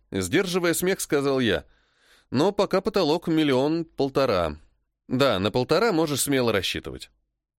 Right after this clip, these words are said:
Она надолго замолчала, переваривая свалившуюся на нее реальность,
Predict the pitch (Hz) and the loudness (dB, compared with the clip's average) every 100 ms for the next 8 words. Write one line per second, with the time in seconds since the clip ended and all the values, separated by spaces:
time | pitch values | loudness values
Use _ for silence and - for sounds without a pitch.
0 | _ _ _ _ _ _ _ 104 113 226 | _ _ _ _ _ _ _ -2 2 2
1 | 254 196 220 190 185 175 151 - 143 170 | 2 2 0 0 0 0 0 0 0 2
2 | 165 139 117 107 123 117 117 107 92 110 | 0 0 2 2 2 0 0 0 0 0
3 | - 107 - 101 95 90 87 78 95 143 | -2 -2 0 -2 0 0 0 0 0 0
4 | 143 147 - | 0 -2 -6